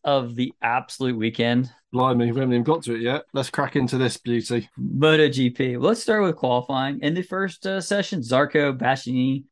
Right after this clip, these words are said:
Speaker 1: Pole, Oliveira, Rins, and Mir are all in that first session. Keep in mind, Bastianini's first time at P I on a Moto G P bike. Uh, halfway through, Zarco and Bastianini are gonna go through, but with a minute left, it's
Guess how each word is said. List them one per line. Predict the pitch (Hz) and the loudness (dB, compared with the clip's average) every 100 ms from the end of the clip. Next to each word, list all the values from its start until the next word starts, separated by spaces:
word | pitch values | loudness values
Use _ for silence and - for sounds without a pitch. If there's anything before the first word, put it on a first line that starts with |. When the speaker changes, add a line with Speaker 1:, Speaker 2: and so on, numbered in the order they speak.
| _ | _
Speaker 1:
Pole, | 143 151 156 147 - - | 6 8 8 6 0 -4
Oliveira, | 135 147 123 131 139 135 135 - _ _ 175 | 0 2 2 2 2 2 -2 -8 _ _ -8
Rins, | 123 175 208 185 170 - - | -2 0 0 0 -4 -16 -4
and | 117 156 165 | 0 2 2
Mir | 131 139 107 - - | 0 0 -2 -8 -6
are | 110 | -2
all | 110 123 131 | 2 4 4
in | 120 117 | 2 0
that | 113 | -2
first | - 120 | -6 -2
session. | 147 127 117 _ | -2 -2 -6 _
Keep | - 202 | 2 4
in | 202 | 6
mind, | 190 185 135 | 4 2 0
Bastianini's | 139 151 160 160 156 | 0 0 0 -2 -2
first | 139 156 151 | -2 -4 -2
time | 160 | -4
at | 139 | -2
P | 147 143 | -2 2
I | 135 135 | 2 2
on | 127 | 2
a | |
Moto | 123 120 120 | 0 0 0
G | 117 196 | -2 -8
P | 120 185 | -6 -4
bike. | 131 113 113 _ - | 0 0 -2 _ -12
Uh, | 123 | -4
halfway | 165 190 202 | -2 0 0
through, | 190 196 196 170 | 0 -2 -4 -2
Zarco | 117 131 135 143 135 131 123 | 2 2 2 2 2 0 -2
and | 123 120 120 | -4 -4 -4
Bastianini | 123 120 - 170 185 | -4 -4 -4 -4 -2
are | 170 | -2
gonna | 170 | -2
go | 160 165 | 0 -2
through, | 160 160 160 | 0 0 0
but | 139 120 | 0 -2
with | 117 | -2
a | 120 | -2
minute | 175 123 | -2 -4
left, | 120 127 127 - | -2 0 0 -4
it's | 120 123 - | -2 -2 -4